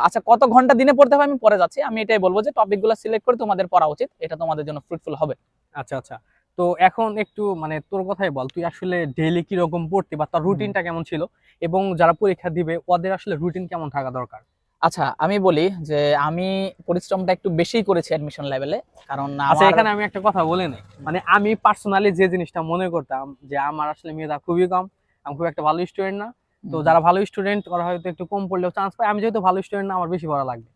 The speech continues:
Speaker 2: আমার এই থিওরি ছিল, তার কারণে আমার
Speaker 1: হুম,
Speaker 2: হচ্ছে
Speaker 1: হুম।
Speaker 2: পড়াটা বেশি ছিল। মানে
Speaker 1: হুম, হুম।
Speaker 2: তোরও কি এই টাইপের কোনো থিওরি ছিল কিনা বা তুই আসলে
Speaker 1: আহ,
Speaker 2: কিভাবে পড়তে এটা একটু
Speaker 1: মানে
Speaker 2: বল।
Speaker 1: আমার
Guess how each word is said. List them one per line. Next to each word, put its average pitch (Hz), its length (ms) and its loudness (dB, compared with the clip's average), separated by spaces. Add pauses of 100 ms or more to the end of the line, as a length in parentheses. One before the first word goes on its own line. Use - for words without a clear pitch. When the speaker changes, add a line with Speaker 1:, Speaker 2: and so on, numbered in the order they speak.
(240)
Speaker 2:
আমার 175 180 2
এই 190 120 4
থিওরি 185 300 -2
ছিল, 190 220 -8
তার 160 160 0
কারণে 160 180 -6
আমার 156 140 -4
Speaker 1:
হুম, 151 60 -6
Speaker 2:
হচ্ছে 139 120 -10
Speaker 1:
হুম। 131 80 -10
Speaker 2:
পড়াটা 151 240 -2
বেশি 139 240 -8
ছিল। 127 180 -14 (480)
মানে 147 140 -4
Speaker 1:
হুম, 147 140 -8
হুম। 143 100 -10
Speaker 2:
তোরও 190 200 4
কি 196 80 -2
এই 202 100 4
টাইপের 196 280 0
কোনো 185 160 -2 (100)
থিওরি 170 240 -2
ছিল 175 220 -4
কিনা 156 220 -6
বা 147 80 -4
তুই 151 300 4
আসলে 147 200 6
Speaker 1:
আহ, 139 60 4
Speaker 2:
কিভাবে 165 280 2
পড়তে 165 200 -10
এটা 151 120 -6
একটু - 140 -10
Speaker 1:
মানে 160 100 2
Speaker 2:
বল। 165 100 4
Speaker 1:
আমার 196 160 6